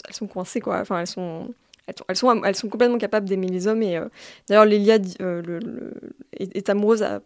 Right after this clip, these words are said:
plusieurs reprises. Euh, elle parle de, d'expériences passées, et cetera. Euh, donc, ouais, il y a, il y a un peu cette fatalité, euh,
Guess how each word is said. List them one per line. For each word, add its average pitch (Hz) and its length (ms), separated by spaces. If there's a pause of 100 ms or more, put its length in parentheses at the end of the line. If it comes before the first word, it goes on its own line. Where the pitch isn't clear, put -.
plusieurs 208 460
reprises. 220 440
Euh, 180 220
elle 180 100
parle 180 200
de, 180 140
d'expériences 175 400
passées, 226 460
et 202 40
cetera. 196 420 (600)
Euh, 170 560
donc, 196 280
ouais, 220 140
il 202 40
y - 20
a, 170 120
il 185 60
y - 20
a 185 60
un 185 60
peu - 100
cette - 200
fatalité, 208 580
euh, 190 460